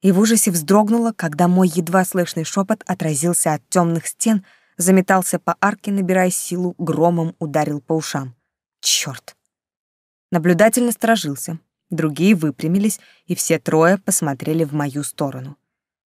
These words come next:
В трубке что-то бубнили, но я застыла, стараясь не шевелиться. Может, в тени не заметят. За спиной освещённая улица.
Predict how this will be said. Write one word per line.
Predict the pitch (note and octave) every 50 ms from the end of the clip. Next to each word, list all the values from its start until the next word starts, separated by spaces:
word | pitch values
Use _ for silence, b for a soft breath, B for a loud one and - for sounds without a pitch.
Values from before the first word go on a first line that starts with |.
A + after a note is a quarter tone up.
| _ _ -
В | -
трубке | - A3 B3 A3 - - C4+
что-то | A#3 - - G#3 F#3+ G#3+
бубнили, | F#3 F3+ G#3 F#3 F3 F3 D#3 D3 C#3+ C#3+ D3 - _ _ _ _ _ _ _ -
но | F#3+ F#3+
я | F#3+ G3+ G#3
застыла, | F#3+ G3 G3+ F#3 - - A#3 A3+ A3+
стараясь | A3 - - E3+ E3 E3 E3 D#3+ - -
не | E3+ D#3+
шевелиться. | - - E3+ D#3 D#3+ D3 C#3+ C3 - - - F3 D#3+ _ _ _ _ _ _ _ _ _ _ _ -
Может, | E3+ E3 E3 D#3 D#3+ - _ -
в | - - -
тени | - - F3 E3+ E3 E3
не | D#3+ D#3+
заметят. | D3+ - D3+ D3+ D#3 E3+ E3+ - - F#3 - - _ _ _ _ _ _ _ _ _ _ _ _ _ _ _ _ _ _ _ _ _ _ -
За | G3 G3 G3+
спиной | - - - A3 A3 A#3+ C4+ C#4 - -
освещённая | F3+ - - E3 - - G#3+ G#3+ A3 A3 G#3+ A3 G#3+ - -
улица. | - D#3+ D3+ D3 C#3+ - - E3 D#3 D#3 D#3